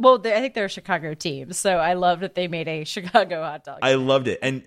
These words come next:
Speaker 2: and they're, uh, and the behavior was very funny too, because, like, uh, the, uh, the main, uh, Bugsnak, the, the main, um, uh, weenie worm loves ketchup,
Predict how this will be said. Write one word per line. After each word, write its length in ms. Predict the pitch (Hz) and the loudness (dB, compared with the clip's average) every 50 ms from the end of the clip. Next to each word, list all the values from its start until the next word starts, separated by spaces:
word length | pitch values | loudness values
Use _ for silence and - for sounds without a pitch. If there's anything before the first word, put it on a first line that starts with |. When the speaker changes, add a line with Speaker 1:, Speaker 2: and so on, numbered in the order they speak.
| _ - | _ -6
Speaker 2:
and 140 | 143 143 143 | -4 -2 0
they're, 200 | 143 135 135 127 | 0 2 2 2
uh, 320 | 120 117 117 113 113 113 110 - | 2 2 2 2 0 0 -2 -4
and 220 | 131 131 135 127 - | -4 -4 -6 -6 -6
the 120 | 123 131 117 | -4 -4 -2
behavior 480 | 117 127 - - 190 220 202 180 135 | -2 -2 -2 -2 -4 -2 0 2 2
was 180 | 120 113 110 101 | 2 2 0 0
very 160 | 110 107 104 | 0 -2 -2
funny 260 | - - 113 110 101 | 0 -2 -2 -2 -2
too, 260 | - - - 139 113 | -4 -4 -2 0 0
because, 240 | 95 98 - 107 95 | 0 0 -2 -2 2
like, 260 | 98 92 90 85 - _ _ _ _ _ _ - | 2 2 2 2 -2 _ _ _ _ _ _ 0
uh, 200 | 113 101 95 87 | 2 2 2 2
the, 360 | - 110 120 120 113 110 113 - | 0 0 0 2 2 2 2 0
uh, 160 | 113 107 107 104 - | 0 0 -2 -4 -6
the 120 | 110 110 | -4 -2
main, 440 | 107 113 123 147 165 185 175 160 147 - _ _ _ _ - - - _ - - | 0 0 0 0 0 0 0 -2 -2 -6 _ _ _ _ -18 -18 -14 _ 0 4
uh, 180 | 107 98 92 | 4 4 4
Bugsnak, 840 | 87 95 95 101 98 - - - 98 85 78 71 - - - - 110 | 4 2 2 2 2 0 -6 -6 -4 -4 -6 -6 -10 -16 -14 -6 -2
the, 260 | 107 95 90 87 87 | 0 2 2 2 0
the 80 | 87 90 | -2 -2
main, 300 | 98 117 131 139 127 117 - | 0 0 0 0 -2 -2 0
um, 420 | 98 92 87 85 82 80 80 87 _ - | 0 0 0 0 -4 -6 -8 -10 _ -8
uh, 100 | 92 90 | -6 -4
weenie 300 | 80 90 110 117 113 104 | -2 0 2 2 2 2
worm 320 | 95 87 87 82 78 78 78 _ _ _ | 2 0 -2 -2 -4 -6 -8 _ _ _
loves 480 | - 87 90 101 107 117 117 110 104 - | -10 -2 4 6 8 8 6 4 0 -6
ketchup, 480 | - - 92 90 - - 76 - _ | -4 -4 -4 -2 -2 -4 -6 -6 _